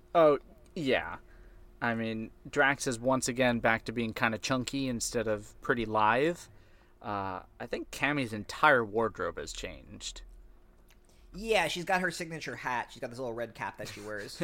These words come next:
Speaker 1: <laughs> She's got the hat. That's, that's her character.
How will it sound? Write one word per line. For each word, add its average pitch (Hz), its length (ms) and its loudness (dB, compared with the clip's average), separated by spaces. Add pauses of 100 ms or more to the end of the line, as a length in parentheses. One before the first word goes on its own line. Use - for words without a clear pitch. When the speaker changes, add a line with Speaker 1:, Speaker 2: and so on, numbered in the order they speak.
Speaker 1:
<laughs> - 100 -14
She's 147 160 -6
got 170 200 6
the 139 80 4
hat. 110 280 4
That's, 110 360 -2
that's 120 220 0
her 117 80 -6
character. 85 540 -8